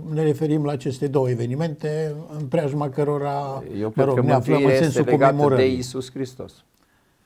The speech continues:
Speaker 1: Corect.
Speaker 2: Punct. Iisus Hristos are naștere, botez,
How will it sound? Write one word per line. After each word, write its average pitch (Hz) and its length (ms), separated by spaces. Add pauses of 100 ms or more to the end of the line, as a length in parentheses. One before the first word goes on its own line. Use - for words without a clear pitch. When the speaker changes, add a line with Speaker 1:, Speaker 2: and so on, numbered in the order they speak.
(120)
Speaker 1:
Corect. - 240
Speaker 2:
Punct. 92 220 (760)
Iisus 113 320
Hristos 113 400
are 95 220
naștere, 107 540
botez, 120 680